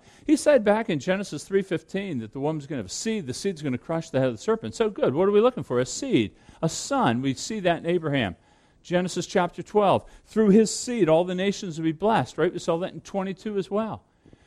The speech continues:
We see the promises to David. "David, that seed of Abraham, that son that you'll have, will have a kingdom and it will be eternal.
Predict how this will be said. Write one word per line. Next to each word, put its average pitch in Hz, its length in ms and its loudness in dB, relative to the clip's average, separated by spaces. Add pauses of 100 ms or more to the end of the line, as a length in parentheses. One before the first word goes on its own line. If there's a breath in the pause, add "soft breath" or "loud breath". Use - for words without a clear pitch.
(120 soft breath)
We 156 100 4
see 214 180 -2
the 160 100 -4
promises 202 540 0
to 185 120 -8
David. 185 520 4
"David, 185 320 0
that 190 200 -2
seed 226 400 -4
of 147 80 0
Abraham, 202 440 2
that 196 200 -6
son 220 300 0
that 185 140 0
you'll 196 180 6
have, 208 220 2
will 139 80 4
have 127 100 0
a 120 60 -8
kingdom 226 480 -6
and 160 80 -6
it 160 40 -6
will 185 140 0
be 214 140 0
eternal. 233 480 -4